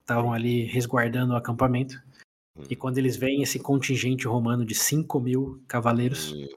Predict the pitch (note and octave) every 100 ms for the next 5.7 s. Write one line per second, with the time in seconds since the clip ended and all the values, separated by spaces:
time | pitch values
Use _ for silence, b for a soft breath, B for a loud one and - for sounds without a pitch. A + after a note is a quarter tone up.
0 | - D2 - D#2+ F2 A2 - _ - B2+
1 | A#2 A#2+ B2+ A#2+ A#2 - - - - _
2 | _ _ _ - C3+ - C#3 C3 A#2+ C#3
3 | C3+ C3 A#2+ B2 - - - _ _ -
4 | C3 D3+ - B2 - C3+ C#3 D3 D3 D3
5 | A2+ B2+ A2+ G#2+ - - -